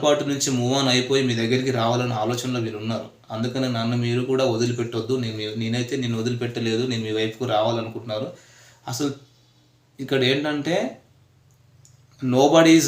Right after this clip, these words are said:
like you." So but నీకు తను చాలా అన్యాయం చేశారని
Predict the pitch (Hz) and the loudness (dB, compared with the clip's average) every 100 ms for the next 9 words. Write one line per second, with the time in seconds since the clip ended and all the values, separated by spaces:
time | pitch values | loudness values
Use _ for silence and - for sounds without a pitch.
0 | 143 135 131 117 - - _ _ _ _ | 4 4 2 -2 -4 -14 _ _ _ _
1 | _ _ _ _ _ _ - 139 135 127 | _ _ _ _ _ _ -4 0 2 2
2 | 135 131 131 139 147 143 147 143 151 - | 0 0 2 2 0 -2 0 0 -2 -6
3 | - 123 127 151 135 131 143 143 147 135 | -2 2 4 4 4 4 2 2 2 2
4 | 131 127 135 131 143 | 2 2 2 0 -2